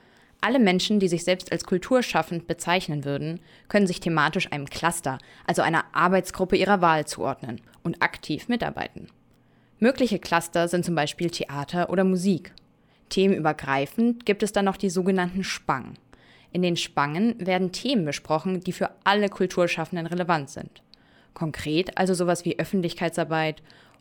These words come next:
oder kulturelle Finanzierung. Die Abschlussberichte dieser Arbeitsgruppen werden dann in der vierten Phase vorgestellt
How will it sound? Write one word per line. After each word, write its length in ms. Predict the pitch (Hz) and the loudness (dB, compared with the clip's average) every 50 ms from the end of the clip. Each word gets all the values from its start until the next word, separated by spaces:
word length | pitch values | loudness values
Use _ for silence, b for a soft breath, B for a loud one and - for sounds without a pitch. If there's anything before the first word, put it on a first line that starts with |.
| _ _ | _ _
oder 440 | - 160 160 151 156 156 151 156 151 | -6 -4 -4 -2 0 0 0 0 -2
kulturelle 520 | - - 175 175 170 180 - 160 156 156 | -2 -2 -2 -2 -2 -2 -2 -2 -2 -2
Finanzierung. 720 | - - 160 156 147 151 - - 185 180 160 - 120 113 - - _ b b b b b b b b - | -4 -4 -4 -4 -4 -4 -4 0 0 0 0 0 -6 -8 -10 -14 _ b b b b b b b b -6
Die 100 | - - | -4 -2
Abschlussberichte 720 | - - - - 220 226 - - 240 226 226 226 - - 220 | -2 -4 -4 -4 -4 -4 -4 -2 -2 0 0 -2 -2 -4 -4
dieser 260 | 214 220 208 202 - | -2 0 2 2 2
Arbeitsgruppen 680 | - 185 196 190 196 - - - 196 190 - 208 196 - - | 2 2 0 0 -2 -4 -4 -4 -2 -2 -2 -2 -4 -4 -6
werden 280 | - 180 170 165 170 170 | -4 -2 -2 0 0 0
dann 180 | 170 165 165 | 0 0 0
in 120 | 165 170 170 | 0 -2 -2
der 120 | 165 165 | -2 -4
vierten 340 | - - - 226 226 - 147 | -2 2 2 2 2 2 -4
Phase 260 | - - 143 135 - | -8 -6 -6 -6 -6
vorgestellt 560 | 139 - 151 151 143 135 - - 147 139 - | -8 -6 -6 -4 -4 -6 -6 -6 -6 -6 -6